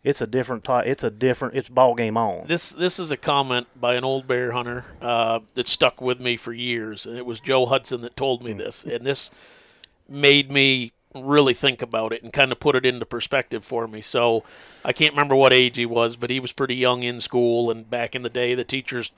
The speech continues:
Speaker 2: took the ruler to your knuckles if you mouthed off, and he mouthed off, and he got just, just wrapped right over the knuckles till his hands were bloody. He said, "To this day,"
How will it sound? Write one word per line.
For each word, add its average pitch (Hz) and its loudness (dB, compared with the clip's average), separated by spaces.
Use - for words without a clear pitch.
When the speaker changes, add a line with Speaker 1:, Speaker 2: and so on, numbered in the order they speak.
Speaker 2:
took - -4
the 120 -8
ruler 131 2
to 120 -4
your 123 -2
knuckles 131 -2
if 127 -2
you 135 -6
mouthed 131 -2
off, 127 -2
and 123 -8
he 139 -8
mouthed 131 -6
off, 117 -4
and 110 -8
he 139 0
got 139 4
just, 143 0
just 127 -2
wrapped 143 4
right 143 4
over 139 4
the 131 4
knuckles 143 0
till 135 0
his 123 -6
hands 139 0
were 131 -2
bloody. 127 2
He 131 -8
said, 139 -4
"To 135 -4
this 147 -2
day," 139 2